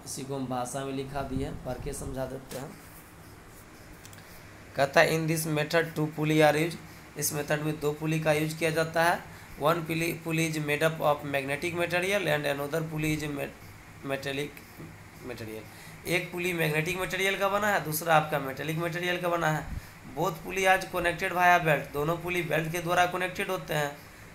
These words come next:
For concentration from this method, one of the ores or impurity should be magnetic material। ठीक है, कहता है इस मेथड से कॉन्सेंट्रेशन करने के लिए दोनों में से कोई एक, ओर्स या इम्प्योरिटीज,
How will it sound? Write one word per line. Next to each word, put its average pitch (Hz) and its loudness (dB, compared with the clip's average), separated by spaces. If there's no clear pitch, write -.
For 175 8
concentration 180 -2
from 175 4
this - -
method, 170 2
one 156 2
of 156 4
the 156 4
ores 165 2
or - -2
impurity 156 0
should 165 -2
be 156 -2
magnetic 143 -2
material। 120 -4
ठीक 180 -4
है, 170 0
कहता 180 4
है 208 6
इस 190 0
मेथड 190 2
से 196 -2
कॉन्सेंट्रेशन 180 0
करने 170 2
के 170 0
लिए 151 0
दोनों 160 2
में 190 0
से 190 -2
कोई 180 2
एक, - -4
ओर्स 165 0
या 175 2
इम्प्योरिटीज, 160 -2